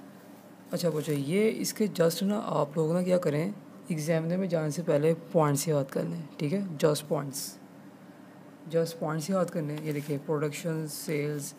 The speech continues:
finance, ठीक है, उसके बाद है management, innovation, controlling, accounting, ज़्यादा नहीं है। अब बच्चे, इसके हैं बारह point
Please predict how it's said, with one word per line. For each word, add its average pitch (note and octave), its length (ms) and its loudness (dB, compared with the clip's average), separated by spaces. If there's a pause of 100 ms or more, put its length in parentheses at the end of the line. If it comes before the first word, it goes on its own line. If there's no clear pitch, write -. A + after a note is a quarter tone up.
(380)
finance, D3+ 540 -2 (640)
ठीक D3 200 -4
है, D#3 120 4
उसके D#3 240 -2
बाद C#3+ 240 0
है D3 100 0
management, D3 720 -2 (560)
innovation, D3 840 0
controlling, D3 640 -4
accounting, C#3+ 520 -4 (1080)
ज़्यादा D#3 280 2
नहीं E3 140 -2
है। C#3+ 80 -4 (1900)
अब F3 120 -2
बच्चे, F3+ 220 -2
इसके G#3 240 -2
हैं D#3+ 240 0
बारह D#3 220 2
point D3 360 -4